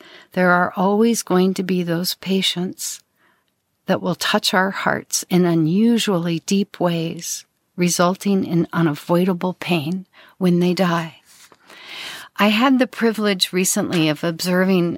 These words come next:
an oncologist as she sat bedside with one of her patients to tell him the treatments were not working.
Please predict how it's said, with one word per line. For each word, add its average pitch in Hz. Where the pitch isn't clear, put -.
an 165
oncologist 165
as 190
she -
sat -
bedside 165
with -
one 165
of 165
her 165
patients -
to 170
tell 175
him 160
the 180
treatments -
were 170
not 156
working. -